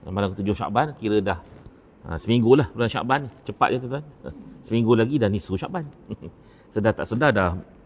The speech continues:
masuk Ramadan. Kita bersyukur Allah masih lagi mengirimkan kepada kita akan tenaga, kudrat dan juga masa lapang yang akhirnya mencetuskan jiwa kita ni untuk bergerak pergi ke masjid untuk kita beriktikaf, solat dan juga kita,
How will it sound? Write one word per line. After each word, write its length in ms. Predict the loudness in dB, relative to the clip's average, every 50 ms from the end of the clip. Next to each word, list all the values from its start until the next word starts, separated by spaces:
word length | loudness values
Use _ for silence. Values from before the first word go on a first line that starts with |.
| -20 -20 -20 -20 -20 -20 -20 -12 -6
masuk 240 | -4 -2 0 2 2
Ramadan. 400 | 4 4 2 2 0 -2 -4 -6 -10 -16 -20 -20 -20 -20 -20 -20 -20 -20 -20 _ _ -20 -14 0
Kita 80 | 2 4
bersyukur 400 | 6 6 6 6 6 6 6 6
Allah 160 | 6 6 4
masih 240 | 4 2 2 4 4
lagi 400 | 4 4 2 0 -4 -4 -4 -8 -12 -20 -20 -20 -20 -20 -20 -20 -20 -20 -20 -20 _ -6 -2 2
mengirimkan 400 | 4 4 6 6 6 4 4 2
kepada 240 | 0 2 2 2 2
kita 200 | 2 0 2 0
akan 400 | 0 0 0 0 0 0 -2 -2
tenaga, 480 | -2 0 0 0 0 0 2 4 4 4 4 2
kudrat 400 | 0 0 2 2 2 2 0 -2 -8 -20 -8
dan 160 | -6 -6 -4
juga 240 | -2 -2 -4 -2 -2
masa 240 | -2 -4 -2 0 0
lapang 480 | 0 0 2 2 2 2 2 2 0
yang 320 | 0 0 0 -2 -6 -8 -10 -16 -20 -20 -20 -20 -20 -10 -6
akhirnya 560 | -6 -4 0 2 2 4 4 4 2 2 -2 -6 -10 -6
mencetuskan 800 | -4 -2 -2 -2 0 2 2 2 2 2 2 0 0 0 -2 -6 -10 -18 -20 -16 -6
jiwa 320 | -2 2 6 8 8 8
kita 320 | 6 4 0 0 2 2 4
ni 80 | 2
untuk 240 | 2 0 0 0 0
bergerak 480 | 0 0 0 0 2 2 0 0 -2 -6
pergi 240 | -6 -4 -4 -6
ke 80 | -6 -4
masjid 400 | -4 -6 -4 0 2 0 2 2
untuk 240 | 0 -4 -4 -6 -6
kita 160 | -6 -4 -4
beriktikaf, 560 | -2 -4 -4 -6 -8 -6 -4 -4 -4 -4 -8 -20 -20 -20 -20 -20 -20 -20 -20 -20 -20 _
solat 400 | -4 0 2 4 4 4 2 2
dan 80 | 2 2
juga 240 | 2 2 2 2 0
kita, 480 | 0 0 0 2 4 4 4 2 0